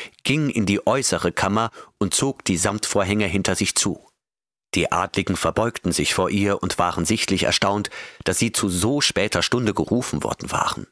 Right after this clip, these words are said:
„Ich habe euch herbestellt, um euch meine Entscheidung mitzuteilen“,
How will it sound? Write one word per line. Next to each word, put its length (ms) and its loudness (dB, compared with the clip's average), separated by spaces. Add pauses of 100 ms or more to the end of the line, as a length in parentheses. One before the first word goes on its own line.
(1160)
„Ich 240 0
habe 300 0
euch 260 0
herbestellt, 720 0
um 140 2
euch 260 0
meine 280 0
Entscheidung 560 0
mitzuteilen“, 800 0